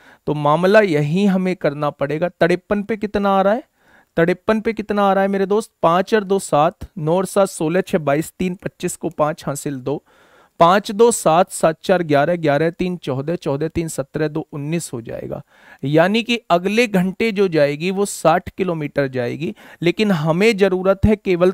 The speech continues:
तीस किलोमीटर की। अगर तीस किलोमीटर और चल गई तो ये दो सौ पच्चीस किलोमीटर चले जाएगी, यानी अगला जो घंटा है वो पूरा नहीं चलाना है, केवल आधा घंटा चलाना है। सॉरी दोस्त, सॉरी,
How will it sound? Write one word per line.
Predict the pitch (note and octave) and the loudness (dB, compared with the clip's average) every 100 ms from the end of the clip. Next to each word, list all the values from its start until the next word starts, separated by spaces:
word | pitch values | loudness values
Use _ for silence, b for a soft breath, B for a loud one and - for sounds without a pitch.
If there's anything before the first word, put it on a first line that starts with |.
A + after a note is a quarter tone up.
| - | 0
तीस | G#3+ A3 - | -2 -2 -2
किलोमीटर | - C#3 B2+ A#2+ - - | -6 -6 -6 -8 -10 -12
की। | - - b b - | -12 -18 b b 0
अगर | D3+ F#3+ - | 2 2 0
तीस | A3+ A#3+ - | -2 0 -2
किलोमीटर | A#3 G#3+ G#3+ G#3+ A3+ - - | 0 2 2 2 0 0 2
और | G3+ A3+ | 4 4
चल | - D#3+ | 0 -2
गई | D#3 F#3 | 0 -2
तो | - | -2
ये | G#3 F#3+ | -2 -2
दो | E3+ | -2
सौ | - F#3+ | -2 -4
पच्चीस | G3+ - - A3 - | -4 -4 -4 -4 -4
किलोमीटर | D3+ C#3 C#3 - F3 | -4 -4 -4 -4 -4
चले | C#3+ B2 | -4 -6
जाएगी, | B2 A#2+ C3 D#3 | -4 -6 -2 -2
यानी | F#3 A3 - | 0 -2 4
अगला | F3+ F#3 A3 C4 | 4 6 6 4
जो | G#3 A3 | 4 0
घंटा | E3 D3+ D3 - D3+ | 0 -2 0 2 4
है | D#3+ F#3+ A3 B B F3 | 6 6 4 B B 2
वो | G#3 - | 2 2
पूरा | B3 B3+ C#4+ C#4+ | 0 6 8 8
नहीं | A3 G3 G3+ | 6 2 0
चलाना | F#3+ E3+ E3 E3 | -2 -2 -2 0
है, | F3 A3 | 2 2
केवल | - D#3+ E3+ - - | 2 0 2 0 -2
आधा | E3 F3 | 0 0
घंटा | D#3+ D#3 D3+ | 0 -4 -6
चलाना | D3 - - - | -8 -10 -12 -12
है। | - | -14
सॉरी | - C#3 D3 F3+ | -8 -4 -2 -2
दोस्त, | F3 F#3 - | -2 -4 -10
सॉरी, | - C3+ C3 | -10 -6 -6